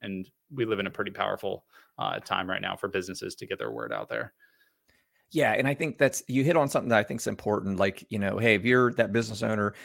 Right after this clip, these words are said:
Speaker 2: a-, a-, and even I'll, I'll dive into maybe a little bit of just team leadership for a moment here and the power of video.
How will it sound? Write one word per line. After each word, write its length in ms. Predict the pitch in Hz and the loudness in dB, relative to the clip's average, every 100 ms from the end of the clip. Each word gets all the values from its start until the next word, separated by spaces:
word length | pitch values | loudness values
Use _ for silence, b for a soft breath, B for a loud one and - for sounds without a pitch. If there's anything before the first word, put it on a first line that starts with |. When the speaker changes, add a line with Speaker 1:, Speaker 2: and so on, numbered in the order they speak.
| B - | B -12
Speaker 2:
a-, 80 | - | -2
a-, 140 | 123 120 | -2 0
and 160 | 147 | 4
even 340 | 190 254 185 - - - | 4 4 2 -4 0 2
I'll, 120 | 160 | 4
I'll 220 | 135 - _ - | 2 0 _ -2
dive 300 | 196 247 226 | 4 6 4
into 240 | 196 - | 2 2
maybe 320 | 135 139 139 120 | 2 4 4 4
a 80 | |
little 220 | 113 127 127 | 6 6 6
bit 160 | 120 | 6
of 120 | 113 | 6
just 380 | 101 113 - - - _ _ _ _ - | 4 0 -2 -12 -20 _ _ _ _ -4
team 340 | 147 139 135 | 0 2 4
leadership 460 | 120 110 - - - | 4 2 2 -4 0
for 120 | 104 | 0
a 60 | |
moment 320 | 101 101 95 110 | 2 0 0 0
here 220 | 101 95 | 2 2
and 180 | 98 98 | 0 -4
the 40 | |
power 380 | - 107 107 98 | 0 6 6 6
of 80 | 90 | 4
video. 560 | 104 101 95 92 92 | 2 4 6 4 2